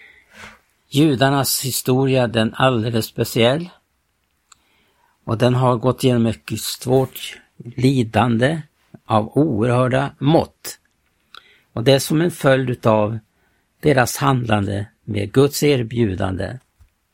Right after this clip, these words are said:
Som jag citerade nu, han kom till sina egna, men hans egna tog inte emot honom. Judarna är hans egna. Jesus var jude, han kom från sitt folk,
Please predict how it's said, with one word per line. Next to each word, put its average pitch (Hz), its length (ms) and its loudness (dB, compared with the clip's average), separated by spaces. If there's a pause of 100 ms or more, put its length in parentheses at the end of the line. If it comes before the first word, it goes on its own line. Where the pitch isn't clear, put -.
(420)
Som 131 220 2
jag 135 220 2
citerade 120 640 0
nu, 120 160 -2
han 123 180 0
kom 143 420 0
till 123 180 -4
sina 117 220 0
egna, 117 420 -2 (540)
men 110 120 -4
hans 104 260 -2
egna 104 360 -2
tog 143 260 0
inte 139 200 0
emot 107 300 -2
honom. 95 360 -10
Judarna 120 680 -2
är 107 160 -4
hans 101 360 -12
egna. 117 460 -4 (600)
Jesus 123 600 0
var 131 100 4
jude, 120 420 -2
han 120 200 -2
kom 98 260 -4
från 117 340 -8
sitt - 320 -12
folk, - 720 -8